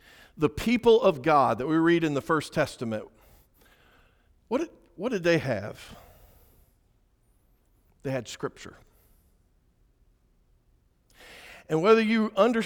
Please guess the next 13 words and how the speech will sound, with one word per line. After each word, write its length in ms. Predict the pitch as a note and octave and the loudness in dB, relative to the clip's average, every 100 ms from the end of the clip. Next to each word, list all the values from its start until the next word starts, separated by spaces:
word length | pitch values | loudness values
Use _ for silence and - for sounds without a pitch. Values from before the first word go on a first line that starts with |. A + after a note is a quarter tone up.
| A#3+ | -2
realize 480 | G3+ A#3+ A#3 A#3 G3+ | 4 6 6 4 2
it 100 | F#3+ | 2
or 80 | |
not, 400 | F#3 F3+ D3+ A#2+ | 2 4 4 0
much 480 | D3 D#3+ G#3 A#3+ - | 0 6 6 4 -2
of 140 | - D#3 | -4 0
what 220 | F#3 G#3 | 0 2
we 80 | F#3+ | 0
read 300 | F#3 F#3 E3+ | 0 0 0
in 100 | D3+ | -2
the 100 | D3 | -2
Old 220 | D#3+ F#3+ | -2 -2
Testament 540 | F#3 C3+ - A2 G2 | -4 -6 -10 -12 -12